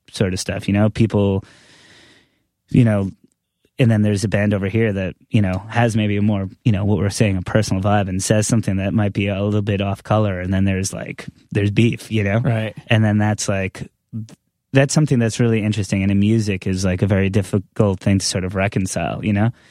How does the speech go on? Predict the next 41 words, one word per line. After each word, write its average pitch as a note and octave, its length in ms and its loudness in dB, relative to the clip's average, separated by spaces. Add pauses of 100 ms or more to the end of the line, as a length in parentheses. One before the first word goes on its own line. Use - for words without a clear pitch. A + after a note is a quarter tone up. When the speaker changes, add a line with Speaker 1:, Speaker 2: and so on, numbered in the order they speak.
(460)
Speaker 1:
It's, - 260 2
it's, - 240 0
but D3+ 220 2
it's, D3+ 160 0
like, F3 120 0
a B2 60 4
lifelong A2+ 760 2
problem. G2 520 0
It's, - 240 -4
like, F#2 400 -2 (560)
if B2 140 2
it A2+ 100 0
goes C3 300 2
so A#2+ 180 -2
much A2+ 220 0
beyond G2 320 0
music, F#2+ 480 0
you G2+ 60 2
know, G2 120 2
it's, G2 180 -2
like, D#2+ 220 -4 (600)
a A#2+ 100 0
philosophical A2+ 720 0
problem G#2 380 0
that's F#2+ 280 -6
been G2+ 600 0 (500)
for G#2+ 80 2
hundreds G2+ 400 2
of F2+ 80 -2
years. F#2+ 320 0
It's, F2+ 160 -8
like, G2 180 0
you A#2 80 4
want A2 240 2
freedom, G#2+ 560 0 (1700)
but A2 340 4
you A#2 200 2
also A2+ 400 2
want G2+ 540 0
to - 120 0
not F#2+ 420 0